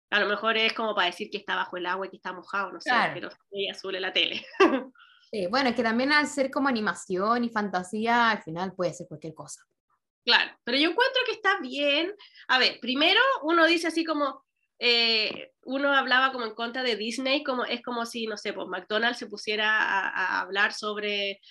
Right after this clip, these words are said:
Speaker 1: las cosas fitness, sobre comer comida sana, siendo que toda la vida hay vendido <laughs> weas chanchas, ¿cachai?
Speaker 2: Es
Speaker 1: Muy,
Speaker 2: como medio
Speaker 1: muy
Speaker 2: poco
Speaker 1: normal.
Speaker 2: marketing, lo que hablamos alguna vez de esto de que, no sé, po, la gente que alegaba contra la Teletón porque al final era pura,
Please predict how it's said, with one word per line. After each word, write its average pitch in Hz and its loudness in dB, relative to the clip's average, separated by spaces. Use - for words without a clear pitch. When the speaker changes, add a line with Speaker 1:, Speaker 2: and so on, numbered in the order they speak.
Speaker 1:
las - -10
cosas 220 -6
fitness, 226 -8
sobre 208 -6
comer 208 -4
comida 214 -4
sana, 226 0
siendo 226 -6
que 208 -4
toda 220 2
la 233 2
vida 269 4
hay 269 0
vendido 269 0
<laughs> 370 -8
weas 254 0
chanchas, 508 2
¿cachai? 247 2
Speaker 2:
Es 262 -4
Speaker 1:
Muy, 262 2
Speaker 2:
como 277 0
medio 277 2
Speaker 1:
muy - -6
Speaker 2:
poco 277 4
Speaker 1:
normal. 277 6
Speaker 2:
marketing, 202 0
lo 190 2
que 196 6
hablamos 208 6
alguna 240 2
vez 240 -2
de 247 -2
esto 262 -2
de 233 0
que, 214 -2
no 214 -2
sé, 208 -2
po, 156 -6
la 185 -2
gente 208 0
que 214 2
alegaba 202 4
contra 208 0
la 196 0
Teletón 196 -2
porque 202 -6
al 196 -6
final 190 -2
era 196 -4
pura, 175 -4